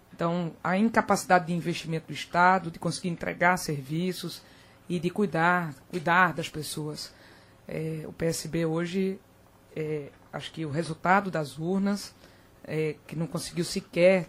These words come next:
levar o seu candidato ao segundo turno, é o reflexo de um povo que cansou, né, de cansou de esperar por um governo que não conseguiu chegar na sua vida. Então, é, a ve-, é, a conclusão desse ciclo,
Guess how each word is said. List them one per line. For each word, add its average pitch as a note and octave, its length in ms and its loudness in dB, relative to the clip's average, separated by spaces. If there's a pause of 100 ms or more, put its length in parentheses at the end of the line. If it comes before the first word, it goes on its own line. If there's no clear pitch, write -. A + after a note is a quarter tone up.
levar E3 300 2
o E3 80 4
seu F3 160 -2
candidato D#3 680 -2 (500)
ao F3+ 160 4
segundo D#3+ 360 -6
turno, F3+ 500 -4 (220)
é G#3+ 100 6
o G#3+ 40 8
reflexo G3 760 0 (520)
de G3 60 4
um G3 80 2
povo F3 240 0
que G3 100 -4
cansou, E3+ 540 -2 (580)
né, D#3+ 220 -4
de - 60 -18
cansou E3+ 340 -6
de - 60 -12
esperar D#3+ 340 0
por E3 120 -6
um E3 60 -4
governo D#3+ 340 -4
que - 80 -10
não D#3+ 120 -6
conseguiu E3 320 -8
chegar D3+ 280 -6
na D#3 60 -6
sua E3 220 -6
vida. C#3+ 320 -10 (680)
Então, G3+ 460 4 (100)
é, F3 320 2 (300)
a - 80 -4
ve-, F3 240 -2
é, E3 160 -6 (180)
a - 60 -10
conclusão F#3 580 2
desse G3+ 240 2
ciclo, F#3 520 -2